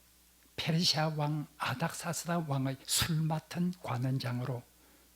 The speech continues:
봉사하고 있었습니다. 오늘 원래 십일 장 십일 절까지 읽어야 되지만은 오 절까지만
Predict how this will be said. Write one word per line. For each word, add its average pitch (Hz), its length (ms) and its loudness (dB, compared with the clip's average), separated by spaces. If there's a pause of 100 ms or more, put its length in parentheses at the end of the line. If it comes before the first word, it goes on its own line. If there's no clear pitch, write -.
(920)
봉사하고 127 640 -4 (120)
있었습니다. 123 640 -6 (760)
오늘 131 520 0
원래 127 260 2
십일 131 380 0
장 147 260 -2
십일 - 360 4
절까지 147 460 -2
읽어야 127 280 -2
되지만은 127 500 -4 (360)
오 127 140 0
절까지만 127 800 -4